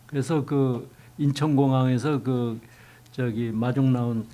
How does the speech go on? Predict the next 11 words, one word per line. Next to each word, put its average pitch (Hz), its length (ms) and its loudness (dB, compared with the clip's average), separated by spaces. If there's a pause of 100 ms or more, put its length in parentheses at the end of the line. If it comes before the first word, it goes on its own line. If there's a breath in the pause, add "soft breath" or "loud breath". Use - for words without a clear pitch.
(240 loud breath)
그 117 320 -6
정부 120 560 0
관계자가 120 880 0 (760 loud breath)
자기가 131 520 2
한 147 200 2
이십 139 440 4
년 175 360 6
동안 151 360 6
이런 143 360 6
일을 135 240 8
해왔는데 135 840 4